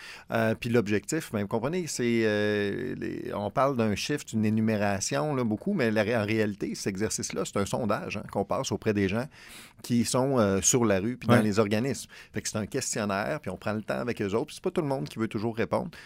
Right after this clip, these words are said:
Speaker 1: Fait que ça nous donne, euh, l'énumération, là, l'objectif, c'est de nous donner un ordre de grandeur,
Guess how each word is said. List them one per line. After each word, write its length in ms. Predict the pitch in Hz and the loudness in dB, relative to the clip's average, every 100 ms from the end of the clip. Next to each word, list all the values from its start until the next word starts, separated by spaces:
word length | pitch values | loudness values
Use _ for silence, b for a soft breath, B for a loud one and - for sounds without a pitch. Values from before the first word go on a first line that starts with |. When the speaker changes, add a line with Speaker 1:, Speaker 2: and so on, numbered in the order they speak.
| B | B
Speaker 1:
Fait 80 | 127 | -4
que 80 | - | -2
ça 80 | 110 | -2
nous 80 | 110 | 0
donne, 220 | 156 165 | -2 0
euh, 240 | 110 95 92 _ _ - | 0 -2 -6 _ _ -6
l'énumération, 840 | 117 127 127 123 110 101 - 139 170 | 0 2 4 4 4 2 0 -4 -4
là, 160 | 131 | -4
l'objectif, 500 | 123 101 98 95 147 | 0 -2 -2 -6 -6
c'est 100 | - | -4
de 60 | 101 | 0
nous 100 | 202 | 2
donner 200 | 104 113 | 4 4
un 240 | 123 107 113 | 4 4 4
ordre 240 | 131 117 | 4 4
de 100 | 110 | 0
grandeur, 760 | 104 98 101 98 98 113 143 | 0 0 0 0 0 -2 -8